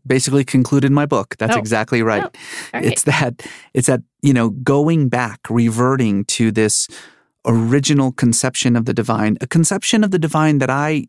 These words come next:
Speaker 1: truly believe the evidence indicates is embedded in our very consciousness, in the very cognitive processes that we possess, um, that that will lead us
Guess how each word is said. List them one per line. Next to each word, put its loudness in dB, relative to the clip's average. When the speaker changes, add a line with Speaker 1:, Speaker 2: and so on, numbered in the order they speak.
Speaker 1:
truly 0
believe 2
the -2
evidence 2
indicates 0
is 2
embedded 2
in 0
our 0
very 0
consciousness, -2
in 0
the 0
very 0
cognitive -2
processes -2
that -4
we -4
possess, -2
um, 2
that -2
that 0
will 2
lead 0
us -2